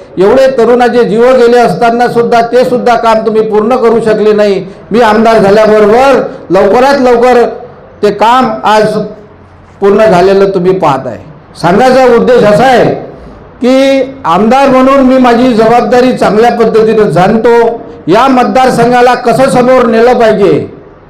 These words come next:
ही जबाबदारी माझी आहे,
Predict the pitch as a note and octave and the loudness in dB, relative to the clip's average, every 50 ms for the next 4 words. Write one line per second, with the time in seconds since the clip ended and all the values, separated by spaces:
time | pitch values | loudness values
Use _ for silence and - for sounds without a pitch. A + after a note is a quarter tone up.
0 | - - - - - - - - - - - - - - - - - - A#3+ C4 | -20 -20 -20 -20 -20 -20 -20 -20 -20 -20 -20 -20 -20 -20 -20 -10 -4 -2 0 2
1 | G#3 B3 A#3+ B3+ B3+ B3+ A#3 G3+ A#3+ A#3+ A#3 A#3+ A#3 F#3+ D3+ C#3 C#3 D3+ D#3+ G#3+ | 2 2 2 2 2 2 2 2 2 2 2 2 2 2 2 2 2 2 2 2
2 | C#4 D4+ C#4+ B3+ - - - C#3+ | 2 2 2 2 0 0 -2 -4